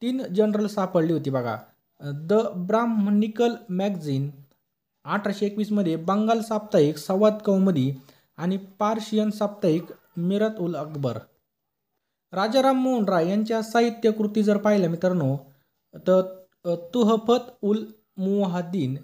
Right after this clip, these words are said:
अठराशे चारमध्ये वेदांत गाथा, त्याच्यानंतर भारतीय तत्त्वज्ञानाचा इतिहास आणि, अ, गौडीया व्याकरण हे यांचे साहित्य कृती. दोन हजार बावीसमध्ये बघा, हा सुद्धा प्रश्न आपल्या नोट्समध्ये होता.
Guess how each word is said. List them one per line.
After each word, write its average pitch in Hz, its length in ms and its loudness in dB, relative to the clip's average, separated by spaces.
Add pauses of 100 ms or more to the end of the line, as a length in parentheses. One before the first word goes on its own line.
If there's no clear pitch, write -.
(140)
अठराशे 180 360 -4
चारमध्ये 165 560 0 (320)
वेदांत 214 520 -2
गाथा, 196 400 -2
त्याच्यानंतर 214 420 0
भारतीय 160 640 -2
तत्त्वज्ञानाचा 202 640 2
इतिहास 160 420 2
आणि, 185 240 2 (380)
अ, 143 40 -14 (180)
गौडीया 214 440 0
व्याकरण 170 460 -2
हे 143 160 -4
यांचे 170 240 -4
साहित्य 180 340 -2
कृती. 127 480 -6 (560)
दोन 226 120 0
हजार 262 160 2
बावीसमध्ये 240 640 2
बघा, 202 220 4
हा 185 140 0
सुद्धा 202 220 0
प्रश्न 196 280 -2
आपल्या 175 220 2
नोट्समध्ये 180 460 0
होता. 135 280 0